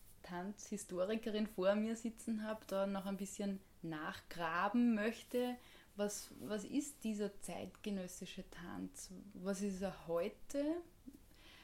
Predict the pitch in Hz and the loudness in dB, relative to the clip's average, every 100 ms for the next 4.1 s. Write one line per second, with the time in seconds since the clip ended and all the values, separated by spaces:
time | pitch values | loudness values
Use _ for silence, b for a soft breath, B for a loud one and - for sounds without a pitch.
0 | B B - - - 190 208 226 214 220 | B B -20 -20 -12 -6 -2 0 2 2
1 | 226 226 226 214 196 - 190 196 240 - | 4 2 2 -2 -6 -6 -2 0 0 -2
2 | 233 226 220 208 185 196 196 - 220 196 | -2 0 0 0 0 0 0 0 0 0
3 | 196 202 - 190 - 190 190 190 190 190 | 0 2 2 0 -4 -2 2 2 2 -2